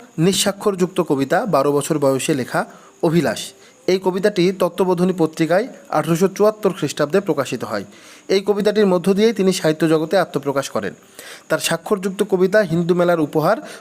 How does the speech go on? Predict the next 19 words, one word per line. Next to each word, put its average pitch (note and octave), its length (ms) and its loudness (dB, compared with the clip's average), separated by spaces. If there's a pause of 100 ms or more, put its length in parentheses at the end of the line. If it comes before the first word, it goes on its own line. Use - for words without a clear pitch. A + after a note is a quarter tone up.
চোদ্দ F3+ 280 0
বছর F3 240 0
বয়সে D#3 400 4 (100)
অমৃতবাজার F3+ 640 0
পত্রিকায় D#3 460 0 (420)
বারোশো E3 520 -2
একাশি G3+ 340 2
বঙ্গাব্দে D3+ 440 0
প্রকাশিত C#3 420 -4
হয়েছিল। A#2 340 -6 (520)
প্রমথ G#3 320 0
চৌধুরী C3+ 400 -2 (520)
আঠারোশো E3+ 380 0
আটষট্টিতে D#3+ 440 0
জন্ম, D#3 380 2 (380)
উনিশশো D#3+ 260 2
ছেচল্লিশে D3+ 480 2
মৃত্যুবরণ B2 480 2
করেন। G2 220 -2